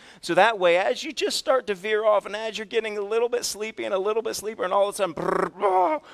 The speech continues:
what happens, right? We wake up." And I think of this passage. This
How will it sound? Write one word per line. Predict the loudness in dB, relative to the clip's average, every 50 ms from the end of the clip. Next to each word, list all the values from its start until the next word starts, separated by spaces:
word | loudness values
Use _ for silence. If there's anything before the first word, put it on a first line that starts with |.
| -2
what | 2 2 2 4
happens, | 2 -2 -4 -4 -2 0
right? | 0 0 0
We | -2 -6 -10
wake | -10 -8 -4 -2 -2 -2 -2 -2 -4
up." | -4 -4 -4 -8 -10 -14 -16 _ _ _ _ _ _ _ _ _ _ _ _ _ _ _ _ _ _ _ _ _ _ _ _ _
And | -14 -14
I | -14
think | -10 -10 -10 -8 -6
of | -8 -4
this | -2 -4 -4 -4
passage. | -8 -12 -12 -8 -8 -6 -8 -8 -10 -12 -14 -16 -14 -6
This | -4 -4 -2 -2 -4 -8